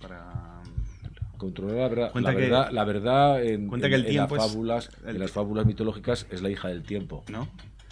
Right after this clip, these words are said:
Speaker 2: Claro, porque la verdad, eh, verdaderamente se descubre,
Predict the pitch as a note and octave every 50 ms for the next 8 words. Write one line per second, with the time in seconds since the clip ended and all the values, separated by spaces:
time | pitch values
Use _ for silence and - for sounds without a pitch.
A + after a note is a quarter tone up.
0 | - - - - - - - - - - G#2 A2 G#2 F#2 D2 D#2+ D#2+ D2 - -
1 | F2 E2+ E2+ E2+ E2 D#2+ C#2 B1+ B1+ C#2 D2+ F2 F2+ E2+ E2+ E2+ E2+ F2+ F2 F#2+
2 | G#2 A2+ A#2 G#2+ D#2+ C#2 - - - - - D2+ F2 F2 F2 F2 E2+ E2+ E2 D#2+
3 | D#2 D#2 D#2 D2 C#2 C2+ C2+ C2 A#1+ A#1+ A#1+ G#1 - - - - - - - -
4 | - - - - - - - - - - - - - - - - - - - -
5 | - - - D#2 D#2+ D#2+ E2 E2+ F2 F2 E2+ - - F#2+ F#2+ F#2 F#2 F2 D#2 C2+
6 | A1 - - - - - - - - - - - - - - - - - - -
7 | - - - - - - - - - - - - E2+ D#2+ D#2+ - - - F#2 F#2
8 | F2 F2 F2+ F#2 G#2 -